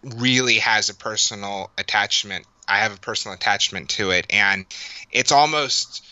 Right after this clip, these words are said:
uh, it's like raw, the film to me. It's, it's, it's hard almost to watch it at times because it, it, I connect to it so emotionally, and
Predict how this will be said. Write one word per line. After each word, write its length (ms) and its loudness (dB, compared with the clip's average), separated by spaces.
uh, 360 -4
it's 220 -4
like 220 2
raw, 520 2
the 80 -6
film 340 0
to 140 -6
me. 160 2
It's, 140 0
it's, 240 2
it's 160 2
hard 420 2
almost 340 -2
to 80 -6
watch 300 2
it 100 -2
at 100 -4
times 360 0
because 420 -2
it, 160 -4
it, 280 -8
I 120 -2
connect 440 -6
to 120 -6
it 80 -4
so 240 2
emotionally, 720 2
and 280 0